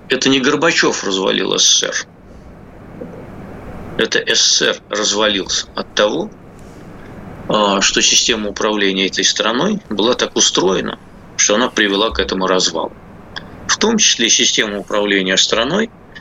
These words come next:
привела к власти Горбачёва. В том числе система управления страной, когда у власти уже был Горбачёв, не смогла родить ни одного внятного, вменяемого плана реформ –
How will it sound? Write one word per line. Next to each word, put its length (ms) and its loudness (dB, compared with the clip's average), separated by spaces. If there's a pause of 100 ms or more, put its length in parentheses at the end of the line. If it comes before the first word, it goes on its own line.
(180)
привела 340 4
к 100 -8
власти 320 2
Горбачёва. 640 2 (1080)
В 100 0
том 180 2
числе 280 2
система 500 2
управления 560 2
страной, 480 2
когда 300 0
у 80 4
власти 400 2
уже 200 0
был 180 0
Горбачёв, 540 2 (580)
не 80 6
смогла 420 2
родить 380 0
ни 160 6
одного 480 2
внятного, 680 0 (140)
вменяемого 840 2
плана 380 0
реформ – 500 2